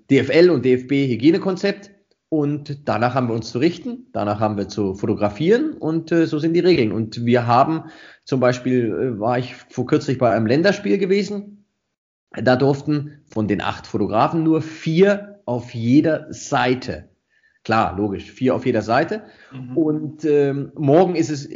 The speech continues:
Speaker 1: das ist übrigens bei der Bundesliga nicht die Regelung. Es könnten theoretisch alle acht Fotografen auf eine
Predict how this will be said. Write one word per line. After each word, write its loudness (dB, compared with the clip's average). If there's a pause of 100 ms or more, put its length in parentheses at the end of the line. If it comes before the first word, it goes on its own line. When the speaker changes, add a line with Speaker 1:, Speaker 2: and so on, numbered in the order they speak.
(160)
Speaker 1:
das -2
ist -8
übrigens -2
bei 0
der 2
Bundesliga 0
nicht 2
die 0
Regelung. 0
Es -2
könnten 0
theoretisch 0 (180)
alle 2
acht -6
Fotografen -2
auf -4
eine -4